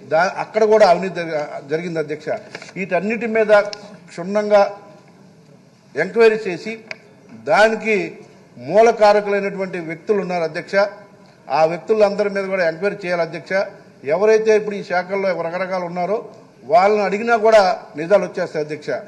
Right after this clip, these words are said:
మ్యాన్ పవర్ సప్లై కానీ, లేకపోతే ట్రాన్స్‌పోర్టర్స్ కానీ, వాళ్ళని అడిగినా కూడా పూర్తి వివరాలు ఎంక్వైరీ చేస్తే అన్నీ కూడా బయటకు వస్తాయి, అధ్యక్ష.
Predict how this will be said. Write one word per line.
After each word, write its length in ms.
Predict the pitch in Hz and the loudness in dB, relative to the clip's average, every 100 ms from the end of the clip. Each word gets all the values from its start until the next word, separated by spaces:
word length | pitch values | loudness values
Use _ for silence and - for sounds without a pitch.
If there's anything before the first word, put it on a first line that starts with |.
| - - | -18 -14
మ్యాన్ 340 | 123 175 190 | -4 -4 0
పవర్ 140 | 196 196 | -2 0
సప్లై 340 | 185 165 180 | -4 -2 -2
కానీ, 380 | 170 170 196 208 - - _ 143 | 2 0 0 -10 -18 -20 _ 0
లేకపోతే 680 | 170 175 190 160 185 156 - - - | 0 0 -6 -6 -6 -6 -10 -20 -8
ట్రాన్స్‌పోర్టర్స్ 640 | 147 185 170 196 185 - | -2 -2 -2 -2 -2 -8
కానీ, 380 | 175 165 180 208 - - - 123 | -4 -4 -4 -10 -12 -20 -20 0
వాళ్ళని 340 | 151 196 185 | 2 4 0
అడిగినా 260 | 175 208 208 | -4 -2 -2
కూడా 320 | 196 196 180 | 0 0 0
పూర్తి 400 | - 190 214 196 | -2 -6 -4 -4
వివరాలు 420 | 180 180 185 180 | -2 0 -2 -2
ఎంక్వైరీ 420 | 165 160 185 202 185 | -4 -4 -4 -8 -8
చేస్తే 260 | 175 190 170 | -10 -4 -4
అన్నీ 180 | 170 | -4
కూడా 140 | 180 151 | -8 -6
బయటకు 280 | 151 156 160 | -6 -6 -12
వస్తాయి, 240 | - 151 | -8 -8
అధ్యక్ష. 360 | 147 143 190 | -8 -4 -4